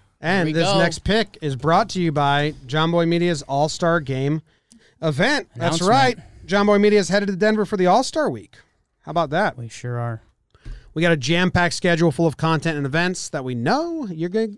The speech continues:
Speaker 1: guys are gonna love. Um, I'll be there. Jake will be there. B B D will be there. Trevor Plouffe will be there. Chris Rose, Peter Moylan, Kelsey Wingert, Josie McFly, Ashland, and everyone else. A lot of other people that are helping.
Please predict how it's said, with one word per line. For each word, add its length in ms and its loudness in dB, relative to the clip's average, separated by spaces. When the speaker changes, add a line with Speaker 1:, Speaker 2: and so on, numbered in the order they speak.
Speaker 1:
guys 240 -4
are 40 -8
gonna 140 -2
love. 640 2
Um, 600 -2
I'll 200 6
be 160 6
there. 220 0
Jake 320 0
will 100 2
be 140 4
there. 160 -2
B 180 0
B 80 -2
D 200 0
will 140 4
be 160 2
there. 160 -6
Trevor 320 0
Plouffe 340 0
will 120 2
be 180 4
there. 260 -6
Chris 340 -2
Rose, 520 2
Peter 280 0
Moylan, 520 2
Kelsey 360 -4
Wingert, 500 0
Josie 280 0
McFly, 720 -2
Ashland, 720 -4
and 100 -2
everyone 340 4
else. 280 2
A 20 -2
lot 140 2
of 80 0
other 160 0
people 240 -2
that 100 -4
are 80 -6
helping. 480 2